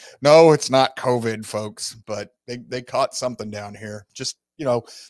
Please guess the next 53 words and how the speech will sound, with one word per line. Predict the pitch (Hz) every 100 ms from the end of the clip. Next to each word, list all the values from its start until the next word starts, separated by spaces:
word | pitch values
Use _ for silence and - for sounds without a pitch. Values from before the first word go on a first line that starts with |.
| _
before | 135 151 147
covid, | 147 147 151 165 156 _ _
we | 127
did | 123 147 165
have | 151
this | 131 127
thing | 131 131
that | 120
everybody | 120 117 117
just | 107 104
called | - 110
the | 98
crud. | - 107 101 90 _ _ _ _ _ _ _ _ _ _ _
So, | 107 - 95 87 _ _
and |
I'm | 107
pretty | 107 110
sure | 98 95
that | 92 92
that's | 90 -
what | 92
they're | 87
dealing | 87 87 85 85
with. | 85 76 - - - _
A |
lot | 107 110
of, | 98 -
lot | 110 107
of | 101
that | 98
going | 95 98
around | 95 95 92
in | 92
our | 90
neighborhood | 92 90 92 92 87
here | 92 92
where | 87
we | 85 87
live. | 85 85 - _ _ - - _
All | 127
right. | 143 110 - _
Um, | 120 117 113 113
A | 120 131
I | 131
will | 123 123
be | 123
man-, | 123 123 123
manning | 123 123 123 120
the |
boards | 117 117 113 107
for | - 107
me | 104
today, | 104 104 104 104